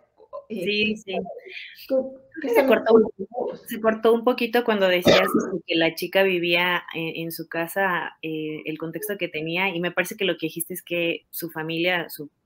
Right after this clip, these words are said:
Speaker 2: me parece que dijiste su mamá trabajaba fuera de, de casa todo el tiempo, ¿cierto? Fue lo que
Speaker 1: Sí.
Speaker 2: Ok.
Speaker 1: <coughs> Ay, qué horror, es que este internet también nos juega muy malas pasadas.
Speaker 2: <laughs>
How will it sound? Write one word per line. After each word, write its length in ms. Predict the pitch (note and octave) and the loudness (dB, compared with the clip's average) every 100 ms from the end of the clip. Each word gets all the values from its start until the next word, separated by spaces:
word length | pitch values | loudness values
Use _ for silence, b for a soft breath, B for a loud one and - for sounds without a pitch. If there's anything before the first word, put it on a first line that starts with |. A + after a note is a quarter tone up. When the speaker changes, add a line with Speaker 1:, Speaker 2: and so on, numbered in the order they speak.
| _ _ _ - | _ _ _ -14
Speaker 2:
me 160 | E3 | -8
parece 240 | E3 E3 F3+ | -4 -4 -4
que 60 | |
dijiste 180 | E3+ - | -6 -8
su 80 | E3 | -6
mamá 300 | E3 D#3 D#3 | -4 -4 -2
trabajaba 480 | E3 D3+ - D3+ D3+ | 0 0 -2 -4 -4
fuera 300 | - D#3 D#3 | -6 -6 -4
de, 260 | D3+ D3+ - b b b b b - | -4 -8 -14 b b b b b -6
de 100 | D#3+ | -2
casa 300 | E3 D#3 D#3+ | 0 -2 -4
todo 140 | E3 | -2
el 140 | D#3+ D#3+ | -2 -2
tiempo, 320 | D#3 D3+ C#3+ - | -4 -4 -8 -6
¿cierto? 340 | E3+ E3 C#4+ | -4 0 -2
Fue 80 | C#4 | -2
lo 140 | G3+ G3+ | -6 -6
que 260 | F3 D#3 - | -8 -10 -2
Speaker 1:
Sí. 80 | G#3 G3+ G3+ B B B _ - | 2 2 0 B B B _ -8
Speaker 2:
Ok. 120 | D3+ | 6
Speaker 1:
<coughs> 420 | - - - B3 G3+ | 8 8 6 4 6
Ay, 140 | A3+ | 6
qué 60 | A#3+ | 8
horror, 240 | A3 A3+ | 8 8
es 100 | B3 | 6
que 120 | B3+ | 4
este 160 | C#4 D4+ | 0 2
internet 560 | D4+ C#4 G#3 G#3 B3 B3+ | 2 4 4 4 0 0
también 340 | A3+ G#3+ A3+ | 0 0 -2
nos 240 | A3+ A#3 - | -4 -6 -2
juega 300 | A#3+ G#3+ A3 | 2 2 2
muy 180 | A3 | 0
malas 320 | G#3+ G#3+ G#3+ G#3+ | 0 2 2 2
pasadas. 480 | F#3+ - - A3+ C4+ | 2 6 6 8 8
Speaker 2:
<laughs> 680 | F4 F4+ D4+ D#4 D4 D4 | 6 6 4 4 2 -2